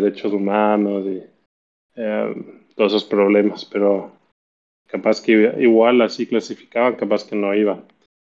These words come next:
Pero sí, será, se lo extrañará en el Mundial porque, o sea, imagínate verlo a Haaland jugar una final del mundo. No sé, es, para mí este es un delantero que me recuerda mucho a,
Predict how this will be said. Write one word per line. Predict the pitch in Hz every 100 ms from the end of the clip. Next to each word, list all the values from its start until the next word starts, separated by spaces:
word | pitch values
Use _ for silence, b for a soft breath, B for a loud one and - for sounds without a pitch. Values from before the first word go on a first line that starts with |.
| _
Pero | - 120
sí, | 147 147
será, | - 117 123 127 117 107 -
se | 110
lo | 104
extrañará | - 107 101 101 110
en | 117
el | 113
Mundial | 104 101 107
porque, | 104 - - 98 98 _ _ _ _ _ _
o |
sea, | - 107 104 98 120
imagínate | 113 110 143 139 - 110
verlo | 110 110 104
a | 98 -
Haaland | 110 107 101 98 - _
jugar | 107 101
una | 104 104
final | - 104 101 104
del | 104
mundo. | 98 104 120 110 - _ _ _ _ _ -
No | 123
sé, | 123 - - -
es, | - 127 113 - - - -
para | 123 120
mí | 131 151
este | 156 151 135
es | 117
un | 120 120 120
delantero | 113 104 101 101 117 120
que | 110
me | 104
recuerda | 101 - 113 110
mucho | 110 107 - 110
a, | 98 95 95 -